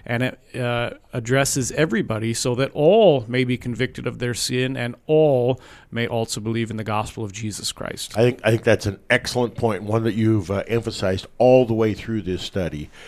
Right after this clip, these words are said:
Speaker 2: that James is first and foremost a pastor. And as a pastor, he is preaching to his congregation. And as he is preaching to his congregation, there is application to all Christians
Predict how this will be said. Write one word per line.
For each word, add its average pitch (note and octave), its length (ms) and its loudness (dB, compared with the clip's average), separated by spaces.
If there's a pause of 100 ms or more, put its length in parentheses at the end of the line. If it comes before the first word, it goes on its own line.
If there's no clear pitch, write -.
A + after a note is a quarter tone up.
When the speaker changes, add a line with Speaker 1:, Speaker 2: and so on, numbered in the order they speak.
(120)
Speaker 2:
that G2+ 160 -2
James G#2+ 380 0
is F#2+ 120 -6
first G#2 300 -6
and G#2 120 -8
foremost F2 400 -8
a - 60 -8
pastor. C#3 580 -6 (840)
And G#2 400 -2
as F#2+ 200 -2
a F#2+ 60 -4
pastor, G#2 500 -2
he F#2+ 160 0
is F2 100 -4
preaching A2+ 540 -4
to F2+ 100 -8
his G2 240 -2
congregation. G#2+ 960 -4 (380)
And G2+ 340 -2
as F#2+ 240 0
he G#2+ 140 0
is F2+ 80 -4
preaching A2+ 460 0
to F#2 60 -2
his G2 200 0
congregation, F#2+ 720 -4
there F2+ 160 -4
is E2+ 160 -6
application F#2+ 880 -4 (320)
to F#2 400 -2 (180)
all B2 200 10
Christians G2+ 800 -4